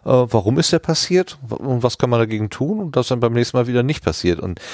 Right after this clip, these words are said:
vor allen Dingen eben offen darüber kommunizieren, keine Schuldzuweisungen machen, äh, nicht schimpfen, keinen Gram haben, sondern einfach klar sagen, ja hier,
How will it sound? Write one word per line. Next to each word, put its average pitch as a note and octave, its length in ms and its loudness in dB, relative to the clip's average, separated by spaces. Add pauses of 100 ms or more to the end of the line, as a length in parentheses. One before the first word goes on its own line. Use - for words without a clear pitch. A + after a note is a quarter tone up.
(340)
vor - 220 -2
allen A#2 140 2
Dingen B2 160 0
eben G#2+ 320 -2 (440)
offen C#3+ 300 -4
darüber D3+ 240 2
kommunizieren, C#3+ 640 -2
keine A2 240 0
Schuldzuweisungen C3 960 0
machen, B2 460 -2 (400)
äh, G2 180 2
nicht G2 200 0
schimpfen, C#3 680 -2 (400)
keinen F#2 260 2
Gram G#2+ 440 0
haben, G2+ 420 0
sondern G2+ 260 0
einfach G2+ 320 -2
klar G#2 260 0
sagen, G2+ 300 0
ja G#2 100 2
hier, G2+ 320 0